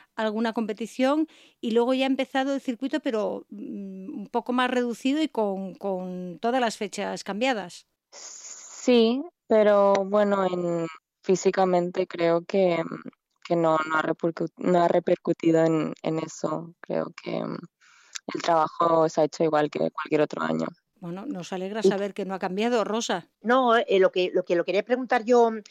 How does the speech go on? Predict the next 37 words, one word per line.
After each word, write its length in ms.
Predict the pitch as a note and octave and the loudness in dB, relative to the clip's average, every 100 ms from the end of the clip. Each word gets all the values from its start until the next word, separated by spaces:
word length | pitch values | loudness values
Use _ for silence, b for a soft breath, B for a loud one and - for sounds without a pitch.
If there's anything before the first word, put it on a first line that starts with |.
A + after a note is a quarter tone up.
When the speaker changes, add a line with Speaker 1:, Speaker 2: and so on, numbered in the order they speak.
| b b | b b
Speaker 3:
yo 120 | G3+ G#3+ | 2 4
a 40 | |
Aliona, 420 | G#3 A3 A3 G#3+ | 6 4 2 -2
que, 360 | - F3 E3+ - | 0 0 0 2
eh, 320 | F3 E3 F3 b b | 0 0 -2 b b
¿es 160 | A3 - | -2 2
posible, 560 | C#4+ - C4+ A#3+ A3+ | 0 2 2 4 6
Aliona, 360 | G#3 G3+ A3+ G#3 | 6 4 4 0
que 100 | F3 | -4
en 80 | F#3 | -4
estas 200 | - G#3+ | -2 -2
circunstancias 640 | F#3+ G#3+ - A3 G#3+ - | -2 -4 0 2 2 0
que 80 | G3 | -2
estamos 340 | G#3 G3+ G3 | -2 -2 -2
viviendo 280 | F#3+ G3+ F#3+ | -2 -2 0
un 80 | F3 | 2
poquito 280 | F3 G3 | 2 4
de 60 | F3+ | 4
incertidumbre, 720 | E3+ G#3+ - D#3+ G3+ F3 F#3+ | 4 0 0 2 4 4 2
Speaker 2:
Ujú. 100 | G3+ b b - | 2 b b -4
Speaker 3:
donde, 640 | E3+ F3+ F3 F3 E3+ E3+ E3+ | 2 2 4 6 6 6 4
donde 260 | F3 E3+ | 0 2
las 180 | E3+ E3 | 2 2
fechas 360 | G#3 - G3 - | 0 0 -2 -2
no 120 | F#3 | -2
son 160 | G#3 F#3 | 0 0
las 160 | - | 0
que 180 | F#3 G3 | 4 4
eran 220 | G3+ F#3+ | 4 2
y, 200 | F3 F3 _ _ - | -4 -8 _ _ -8
eh, 80 | E3 | -6
se 140 | - | -4
intenta, 340 | E3+ G3 F#3+ F#3 | 0 0 0 0
se, 260 | F#3+ F#3+ | 2 0
se 140 | - F#3 | 0 0
Speaker 2:
Ujú. 80 | |
Speaker 3:
cambia, 360 | G3+ G3+ F#3+ | 0 2 4